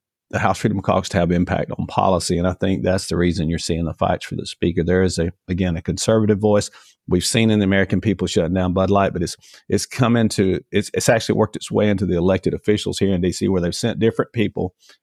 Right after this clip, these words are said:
outsiders who are here to fix problems. And so that the things we accomplish is just trying to make sure that we get this country back on track. Look,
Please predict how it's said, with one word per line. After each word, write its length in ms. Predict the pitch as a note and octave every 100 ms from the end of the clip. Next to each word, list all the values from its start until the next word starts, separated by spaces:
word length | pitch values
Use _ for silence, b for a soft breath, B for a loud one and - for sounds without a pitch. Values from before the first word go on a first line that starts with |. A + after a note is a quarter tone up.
| -
outsiders 560 | G#2 F2+ - G2 F#2+ -
who 120 | F#2
are 80 | F2
here 140 | G#2
to 60 | G2
fix 240 | F#2+ -
problems. 560 | - G2+ G#2 G2 G2 F2
And 140 | E2 b b b b
so 380 | - A#2+ G#2 G2+ _ _ _
that 160 | B2 -
the 100 | C3
things 220 | E3 C3
we 100 | C3+
accomplish 480 | A#2+ C3+ C3+ A#2+ -
is 120 | F#2+
just 160 | G#2+ -
trying 220 | C3+ B2+
to 40 |
make 240 | G#2+ A#2+ -
sure 220 | C3 A#2+
that 100 | A2
we 120 | G2
get 160 | - -
this 140 | -
country 340 | - A#2+ -
back 280 | G2+ G2+ G#2
on 140 | G2 G2
track. 340 | G#2 G2+ G2+ _ _
Look, 300 | C#3 C3+ -